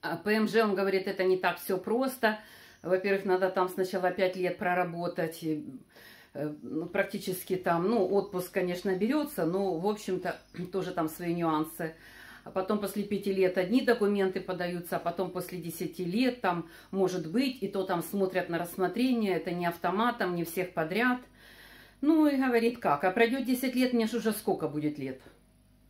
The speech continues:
Говорит, «Ещё ж так, чуть-чуть за пятьдесят, и уже ж они ж не захотят с тобой какую-то трудовую деятельность дальше соглашать, м, потому что, ну, в возрасте люди никому не нужны. Тут своей-то стране не нужны,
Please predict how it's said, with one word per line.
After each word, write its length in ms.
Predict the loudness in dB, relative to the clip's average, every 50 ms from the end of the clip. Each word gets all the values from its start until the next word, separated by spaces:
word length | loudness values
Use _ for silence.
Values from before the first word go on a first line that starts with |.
| _ _ _ _ _ _ _
Говорит, 340 | -8 -6 0 0 0 2 2
«Ещё 260 | 0 2 2 2 2
ж 40 | 2 4
так, 240 | 4 4 4 2 -4 -14 -20 -20 -20 -20 -20 -20 _ -4
чуть-чуть 360 | -2 -2 0 2 0 4 8
за 100 | 8 8
пятьдесят, 580 | 8 8 4 2 0 0 2 2 2 2 2 0 -2 -4
и 240 | -2 0 2 2 4
уже 400 | 4 4 4 4 4 4 4 4
ж 260 | 2 -2 -8 -6 -4 0 0 2 2 2 2 2
они 280 | 2 2 4 4 2 2
ж 180 | 0 -4 -4 -2
не 160 | -2 0 0
захотят 420 | -2 -2 -2 -2 -2 0 -2 -2
с 40 | -2
тобой 260 | -4 -2 0 0 0
какую-то 500 | 0 -2 -4 -2 0 0 0 0 0 -2
трудовую 480 | -2 -2 -2 -2 0 0 0 0 0 0
деятельность 480 | 0 0 -2 0 0 0 0 0 0 0
дальше 280 | 0 0 0 -2 -6 -8 -8
соглашать, 540 | -8 -6 -4 -6 -6 -2 0 2 2 2 0 -6 -18 -20 -20 -20 -20 -20 -20 -20 -20 -20 -20 _ -8
м, 360 | -4 -2 0 2 2 0 0 0
потому 280 | -2 0 2 2 0 0
что, 220 | 0 0 0 0
ну, 400 | 2 2 2 2 2 2 0 -2 -4 -10 -20 -16 -10
в 80 | -6 -2
возрасте 640 | 2 2 4 4 4 2 2 4 4 8 8 8 8
люди 240 | 8 6 4 6 6
никому 320 | 6 6 6 6 8 8 8
не 120 | 8 8
нужны. 440 | 6 4 4 2 0 0 0 -2 -8 -14 -14 -6
Тут 120 | -4 -4 0
своей-то 420 | 6 8 10 10 10 8 6 2 0
стране 320 | 2 2 4 6 6 6
не 120 | 6 6 6
нужны, 440 | 6 4 2 0 -2 -2 -2 -4